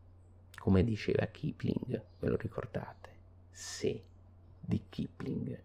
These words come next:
giocare tutto in un unico testo croce, in un unico tiro della sorte e perdere tutto.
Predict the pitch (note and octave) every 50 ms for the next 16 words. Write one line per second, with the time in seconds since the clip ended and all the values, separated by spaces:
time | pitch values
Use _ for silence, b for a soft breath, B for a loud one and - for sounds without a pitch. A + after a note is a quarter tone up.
0 | - - - - b b b b b b b b b b A#2 B2 A2 B2+ A#2+ G#2+
1 | G#2+ - - - - - F3+ - - - - - - A2+ G#2+ G2+ A2+ A#2+ C#3+ D#3+
2 | E3+ F3 D#3 - - A#2 A#2+ A#2 A2+ - - - - - - - - - - -
3 | - - C#3+ B2+ B2 - - - A2+ - - A#2 B2+ A#2+ A#2 G#2+ G#2+ - - A2
4 | G#2+ G#2 G#2+ A#2 C3+ E3 F3 D#3 - - A2 - - - C#3 C3+ B2 A#2+ A2+ G#2+
5 | G2+ G2 - - - - - - - - - - - B B B B B - A#2
6 | - - - - - - - - - - - - - - - - - - - -
7 | - -